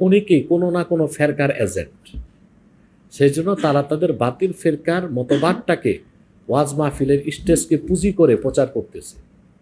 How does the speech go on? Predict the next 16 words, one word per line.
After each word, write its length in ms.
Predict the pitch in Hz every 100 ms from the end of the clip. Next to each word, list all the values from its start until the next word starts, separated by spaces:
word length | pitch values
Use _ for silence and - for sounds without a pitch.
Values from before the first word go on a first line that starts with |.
| _ 330 311 247 247 - 107
বাংলাদেশে 540 | 131 151 147 143 147
এই 60 | 139
যে 120 | 123
বিভক্তি 680 | 107 131 123 165 - 113 - - _ _ _ _ _ _ _ _ _ _ _ _ -
আর 320 | 117 107 98 -
ওলামায়ে 380 | 131 131 135
কেরামের 380 | 131 131 131 131
মধ্যে 280 | 123 117 117
দ্বন্দ্ব 300 | 113 123 127
সৃষ্টির 400 | 120 123 - 123
মধ্যে 300 | 110 104 143
এই 160 | 139 123
ফেরকাগত 680 | - 151 151 170 165 165
বিষয়টা 460 | 175 147 143 143 151
মূলত 540 | 135 147 156 156 143
দায়ী। 280 | 117 95 80